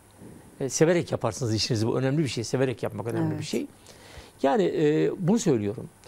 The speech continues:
Speaker 1: Sizin mesela ailenizin orada desteklemesi çok önemli.
Speaker 2: Çok.
Speaker 1: Çok önemli. Yani babanızın
Speaker 2: Evet.
Speaker 1: size işte bu, e, tiyatrocu olmanızı,
Speaker 2: Hmm.
Speaker 1: e, destekle-, mesela tamam,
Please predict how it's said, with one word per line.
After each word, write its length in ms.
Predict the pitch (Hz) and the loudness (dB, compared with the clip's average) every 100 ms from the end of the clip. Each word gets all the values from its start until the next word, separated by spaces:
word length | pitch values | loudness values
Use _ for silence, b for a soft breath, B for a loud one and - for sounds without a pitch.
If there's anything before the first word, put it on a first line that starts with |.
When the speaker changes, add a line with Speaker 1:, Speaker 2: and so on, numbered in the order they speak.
| - | -14
Speaker 1:
Sizin 220 | - 226 | -2 2
mesela 260 | 214 - 180 | 4 2 2
ailenizin 380 | 151 180 185 202 | 2 2 2 2
orada 140 | 156 | 4
desteklemesi 500 | 151 - - 160 156 | 2 2 0 0 0
çok 180 | - 151 | 0 -2
önemli. 280 | 120 104 160 - - | -2 -4 -8 -12 -6
Speaker 2:
Çok. 300 | - 165 143 - - | 0 0 0 -10 0
Speaker 1:
Çok 220 | 185 165 | 2 2
önemli. 300 | 110 107 175 | -2 0 0
Yani 200 | 165 117 | 0 0
babanızın 520 | 120 123 113 127 - - - - | 0 0 0 -2 -4 -12 -20 -6
Speaker 2:
Evet. 200 | 156 147 | -4 -4
Speaker 1:
size 220 | 143 117 127 | -2 2 2
işte 400 | - 135 120 - 131 | 2 2 2 -2 -6
bu, 840 | 113 117 120 - 135 123 131 135 135 | 0 2 2 0 -2 -2 -4 -4 -4
e, 220 | 131 127 - | -4 -6 -8
tiyatrocu 1080 | - 127 120 131 120 120 220 147 113 123 123 - - | 0 0 0 0 0 0 -4 -6 -2 -2 -4 -8 -6
olmanızı, 580 | 135 113 113 110 120 120 - B B | -2 -2 -2 -2 -4 -6 -10 B B
Speaker 2:
Hmm. 260 | 151 143 | 0 2
Speaker 1:
e, 180 | 135 127 | 0 2
destekle-, 380 | 123 120 131 117 | 0 0 -4 -4
mesela 220 | 110 120 | -2 -2
tamam, 340 | - 120 113 | -2 -2 -4